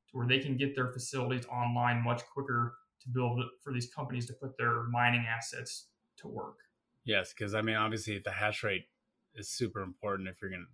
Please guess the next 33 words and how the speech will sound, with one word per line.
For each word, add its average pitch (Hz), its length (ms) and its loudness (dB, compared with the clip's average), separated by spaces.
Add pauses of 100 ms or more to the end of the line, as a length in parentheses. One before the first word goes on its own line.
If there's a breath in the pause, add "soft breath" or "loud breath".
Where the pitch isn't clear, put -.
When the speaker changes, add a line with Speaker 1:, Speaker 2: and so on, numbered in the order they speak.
Speaker 2:
like, 87 200 -4
how 101 100 0
you're 95 120 0
gonna 90 160 -6
pump 98 260 -8
it 98 80 -2
out. 87 220 2
So 110 180 2
this, 156 280 4
this 180 160 2
is 165 80 2
a 147 40 8
lot. 127 300 10 (120)
I'm 143 80 2
gonna 156 120 8
get 131 160 10
into 117 180 6
some 110 200 0
E 107 120 4
S 104 140 2
G 110 160 0
stuff 98 260 -2
here 98 100 -4
in 92 40 -4
a 90 40 -6
second, 90 300 -2
but 92 120 -6
this 147 100 2
is 147 60 0
a 143 80 8
lot 120 400 10
of, 101 240 2 (680)
uh, 110 320 10